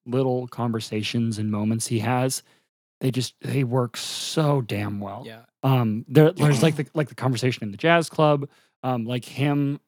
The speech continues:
Speaker 1: uh, talking to Andrew before, like, their first class where he's just
Speaker 2: Mm-hmm.
Speaker 1: gathering information on him.
Speaker 2: Yeah.
Speaker 1: And you can, like, s-, totally see it and, like, rewatch. There's, like,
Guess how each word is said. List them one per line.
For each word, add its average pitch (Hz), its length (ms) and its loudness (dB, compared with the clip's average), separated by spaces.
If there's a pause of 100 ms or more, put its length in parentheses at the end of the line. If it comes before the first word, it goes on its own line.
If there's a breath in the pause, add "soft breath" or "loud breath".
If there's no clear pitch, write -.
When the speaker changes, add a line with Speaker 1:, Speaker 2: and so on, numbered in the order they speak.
Speaker 1:
uh, 123 300 -4
talking 131 360 -2
to 120 40 -2
Andrew 120 300 2
before, 117 460 0
like, 117 180 0
their 120 140 0
first 117 340 0
class 107 380 -4
where 113 100 0
he's 104 80 -2
just 113 160 -2
Speaker 2:
Mm-hmm. 131 60 -6
Speaker 1:
gathering 110 380 2
information 104 540 -6
on 110 140 -2
him. 120 240 -6 (280)
Speaker 2:
Yeah. 123 300 -2
Speaker 1:
And 139 140 4
you 127 80 2
can, 139 160 2
like, 123 200 0
s-, - 220 -6
totally 127 540 2
see 113 300 -2
it 123 140 -2
and, 107 240 -2
like, 104 200 -6
rewatch. 113 460 -2 (1040 soft breath)
There's, 135 480 0
like, 120 240 -4